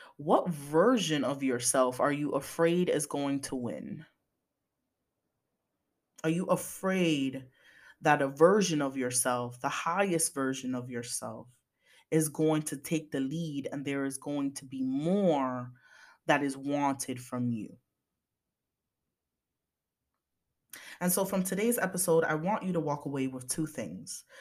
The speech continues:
The first is being able to identify the reasons why you're self-sabotaging.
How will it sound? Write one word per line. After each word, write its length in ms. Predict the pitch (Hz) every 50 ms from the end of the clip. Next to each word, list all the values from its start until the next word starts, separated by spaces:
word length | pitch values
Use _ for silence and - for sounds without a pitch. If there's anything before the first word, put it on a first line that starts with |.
| - - - _
The 120 | - - -
first 640 | - - - 165 185 233 247 - - - - - - - - - - -
is 140 | 175 170
being 240 | 156 185 185 180 - -
able 220 | 175 165 175 170
to 180 | - - - -
identify 720 | 151 143 143 147 147 147 147 - 143 - - 139 139 135
the 140 | 131 139 131
reasons 460 | 139 139 139 139 135 139 135 127 127 - _
why 640 | - 127 131 135 135 131 123 113 92 - - - _ _ _ _ _ _ _ _ -
you're 140 | 131 131 123
self-sabotaging. 1200 | 123 - 127 127 123 127 - 123 123 127 127 131 - 143 143 151 156 165 185 196 214 220 220